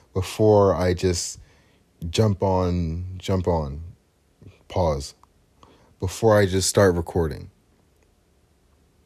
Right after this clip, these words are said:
But with that note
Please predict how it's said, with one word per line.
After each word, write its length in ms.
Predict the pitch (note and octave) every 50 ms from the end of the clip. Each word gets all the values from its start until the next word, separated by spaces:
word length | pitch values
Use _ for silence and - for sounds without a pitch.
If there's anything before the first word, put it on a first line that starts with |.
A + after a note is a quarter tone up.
| _ _ _ _ _ _ _ _ _ _ _ -
But 360 | - A#2 A2+ A2+ A#2 - - _ _ _ _ _ _ _ _ _ _ _ _ _ _ _ _ _
with 220 | - G2 G#2 G#2 -
that 260 | A2+ A2 A2+ G#2+ E2+
note 360 | F#2+ F#2+ F#2 F#2+ G2+ G2